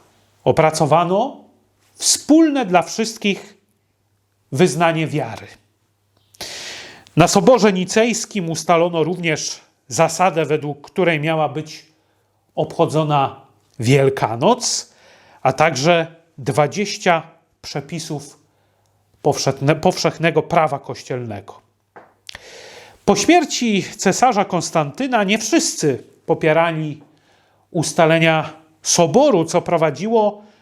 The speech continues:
do wielu różnego rodzaju schizm i herezji. I jedną z nich był na przykład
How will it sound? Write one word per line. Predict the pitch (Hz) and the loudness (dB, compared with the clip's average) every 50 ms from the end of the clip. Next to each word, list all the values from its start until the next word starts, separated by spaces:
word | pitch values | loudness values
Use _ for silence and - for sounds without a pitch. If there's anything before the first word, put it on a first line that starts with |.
| _ _ _ _ _ _ - | _ _ _ _ _ _ -6
do | 139 113 170 156 | 0 2 2 4
wielu | 131 180 214 233 240 226 220 214 214 208 208 - - - _ _ _ _ _ _ _ _ _ _ | 4 4 2 2 2 0 -2 -4 -4 -8 -12 -18 -20 -20 _ _ _ _ _ _ _ _ _ _
różnego | - 151 165 160 151 165 202 202 190 180 | -4 -2 -2 0 2 2 2 4 4 4
rodzaju | 170 160 147 127 160 165 175 175 175 190 214 202 - - - _ _ _ _ _ _ _ _ _ _ _ _ | 4 4 2 2 2 2 2 2 0 -2 -4 -6 -10 -16 -20 _ _ _ _ _ _ _ _ _ _ _ _
schizm | - - - - - 180 175 180 180 - 214 214 220 240 214 - - - _ _ _ _ _ _ _ _ _ _ _ _ _ _ - | -8 -6 -6 -4 0 0 0 0 0 -2 -4 -4 -4 -4 -6 -10 -16 -20 _ _ _ _ _ _ _ _ _ _ _ _ _ _ 0
i | 143 143 151 160 165 165 165 - - _ _ _ | 4 4 4 4 2 0 -4 -12 -20 _ _ _
herezji. | - - - 202 240 302 277 214 147 127 117 120 113 110 113 127 127 135 | -4 2 4 4 6 6 4 4 2 0 -2 -2 -2 -2 -2 0 0 0
I | 135 135 131 - - - - - - - - - - - - - - _ - | 0 0 -4 -8 -18 -20 -20 -20 -20 -20 -20 -20 -20 -20 -20 -20 -16 _ 2
jedną | 131 120 139 135 139 147 147 143 | 4 4 4 6 4 4 4 4
z | 123 113 123 | 2 4 4
nich | 156 180 190 - - 151 | 6 4 4 2 0 0
był | 143 170 165 165 | 2 2 2 4
na | 165 156 | 2 0
przykład | 156 - - 165 165 - 165 175 170 - - - - - | 0 -2 -6 -6 -2 0 0 0 0 -2 -10 -20 -20 -20